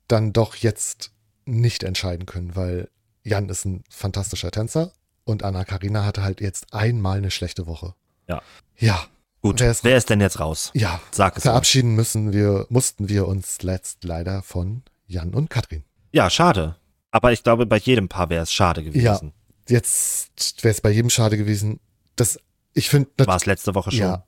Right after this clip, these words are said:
Speaker 1: für Jan natürlich katastrophal, das hat man auch gemerkt. Der stand auch noch ganz
Speaker 2: Ja.
Speaker 1: lange mit Katrin, als die Frauke-Show lief.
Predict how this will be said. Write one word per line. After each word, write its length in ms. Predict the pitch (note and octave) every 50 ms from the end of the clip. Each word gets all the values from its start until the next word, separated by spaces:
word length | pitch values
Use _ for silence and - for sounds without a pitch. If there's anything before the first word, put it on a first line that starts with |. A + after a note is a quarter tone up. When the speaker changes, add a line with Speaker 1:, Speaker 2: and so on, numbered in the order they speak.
| _ _
Speaker 1:
für 160 | - - C3
Jan 300 | B2 B2+ B2+ C3+ C3+ C3+
natürlich 540 | B2 A#2 - - A#2 G#2+ G#2 G2+ - - -
katastrophal, 600 | - G#2+ G#2 G2 - - - - - B2+ C3 C3
das 160 | A2+ - -
hat 100 | G#2+ -
man 100 | G2 F#2
auch 100 | F2+ -
gemerkt. 640 | - G2+ G2 G2+ G#2+ A#2+ B2+ - - - - - _ _ _ _ -
Der 80 | F#2+
stand 240 | - - - G2 F#2
auch 120 | F#2+ F2+ F#2
noch 160 | F#2+ F2+ -
ganz 240 | - A2 - - -
Speaker 2:
Ja. 60 | G2+
Speaker 1:
lange 120 | G2+ G2 F#2
mit 140 | F#2 -
Katrin, 640 | - A2+ A2 - - G#2 G#2 G#2 G#2 G#2 G#2 - - - _ _ _ _ _ _
als 260 | G#2+ G2 - - -
die 140 | - F#2+ F#2
Frauke-Show 540 | - - - G2+ - G#2 F#2+ - - F#2+
lief. 260 | F#2 F#2+ F#2+ F#2 -